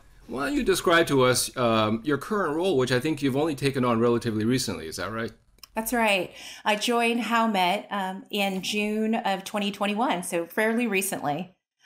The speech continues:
Speaker 2: I moved to Pittsburgh, and that's where I serve as the chief legal officer,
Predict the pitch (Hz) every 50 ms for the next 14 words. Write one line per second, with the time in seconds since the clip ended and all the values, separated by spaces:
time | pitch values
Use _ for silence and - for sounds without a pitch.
0 | _ - 202 196 208 220 220 220 - 220 - 240 214 220 - - 160 139 147 165
1 | - - 202 208 220 220 226 226 - - 240 226 220 214 208 214 - 226 208 208
2 | 208 202 208 190 190 190 - - 190 185 190 190 - - - - _ - - -
3 | 247 247 247 233 220 214 220 214 202 202 196 196 - - 196 196 196 - 208 -
4 | - 208 196 190 190 190 190 190 190 -